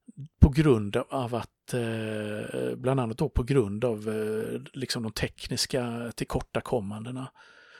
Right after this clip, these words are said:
som den här pjäsen hade. Alltså slitaget på eldrören var enormt och träffsäkerheten dålig.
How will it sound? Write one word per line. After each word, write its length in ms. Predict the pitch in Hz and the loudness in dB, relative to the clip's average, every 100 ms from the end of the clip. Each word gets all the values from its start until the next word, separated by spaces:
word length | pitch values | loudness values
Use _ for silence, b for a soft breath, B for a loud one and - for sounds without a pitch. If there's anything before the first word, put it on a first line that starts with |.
| B | B
som 160 | - 135 | -4 -2
den 100 | 117 | 0
här 80 | 113 | -2
pjäsen 460 | - 110 104 - | -4 -4 -4 -4
hade. 380 | 127 123 113 123 - B B B B B 262 _ - | -4 -6 -6 -10 -10 B B B B B -20 _ -2
Alltså 240 | 135 - | 2 4
slitaget 920 | 131 - - - - 123 104 - 143 - | 6 6 4 2 4 4 2 0 -2 4
på 160 | 147 | 6
eldrören 680 | 151 151 120 117 95 107 143 | 8 8 6 0 2 4 4
var 140 | 127 | 4
enormt 680 | 113 120 98 123 147 139 - - b b b b b b b b b b b _ | 2 0 0 -2 -2 -6 -12 -14 b b b b b b b b b b b _
och 300 | - 131 - - | 2 2 2 -2
träffsäkerheten 1200 | - 170 - - - 104 98 - 113 117 - 117 | 4 6 4 4 2 2 -2 -4 -2 -4 -4 0
dålig. 460 | 131 123 101 120 | 2 2 -2 -2